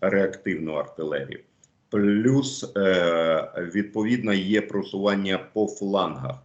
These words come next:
в районі Новопрокопівки, в першу чергу успіхи в районі Вербове. А Вербове,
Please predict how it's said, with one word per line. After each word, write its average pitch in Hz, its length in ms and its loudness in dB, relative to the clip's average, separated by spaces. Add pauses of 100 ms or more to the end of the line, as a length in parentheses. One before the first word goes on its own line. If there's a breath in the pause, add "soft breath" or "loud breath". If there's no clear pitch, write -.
(260)
в - 40 -14
районі 92 340 0
Новопрокопівки, 92 880 -4
в 82 80 -6
першу 95 320 -2
чергу 90 360 -2
успіхи 95 440 -8
в 82 60 -4
районі 85 380 -2
Вербове. 82 840 -2 (600 soft breath)
А 92 400 6
Вербове, 104 840 2